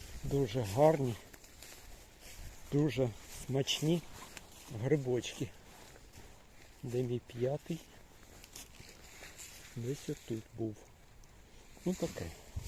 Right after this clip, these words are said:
Не беру, але брат дуже любить їх. Так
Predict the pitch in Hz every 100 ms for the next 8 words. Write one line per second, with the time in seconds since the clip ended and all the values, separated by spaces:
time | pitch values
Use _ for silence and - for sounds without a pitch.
0 | - - - - - - - - - -
1 | - 135 156 151 165 190 202 - - -
2 | - - - - - - - - - -
3 | - - - - 127 143 170 151 139 165
4 | 147 123 147 147 135 120 107 117 - 120
5 | 104 - - - - - - - - -
6 | - - - - - - - - - -
7 | - - - - - - - - - 147